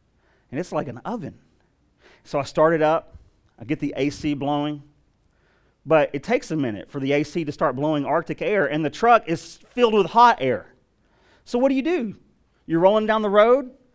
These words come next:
and you roll the windows down, and you let that refreshing wind blow into the truck, and the hot air blows out of the truck, and it feels good. The Holy Spirit wants to refresh you. The Apostle Paul wrote this to the church in Corinth. He said this in, in chapter two of First Corinthians,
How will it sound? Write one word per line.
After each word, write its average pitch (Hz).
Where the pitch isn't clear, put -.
and 135
you 120
roll 147
the 180
windows 131
down, 98
and 139
you 143
let 196
that 147
refreshing 190
wind 127
blow 147
into 202
the 208
truck, 180
and 131
the 127
hot 202
air 214
blows 202
out 220
of 190
the 151
truck, -
and 262
it -
feels 208
good. 180
The 156
Holy 196
Spirit 202
wants 170
to 156
refresh 151
you. 120
The 147
Apostle 196
Paul 170
wrote 143
this 147
to 135
the 123
church -
in 123
Corinth. 120
He 123
said 120
this 117
in, 107
in 107
chapter 127
two 123
of 110
First 120
Corinthians, 104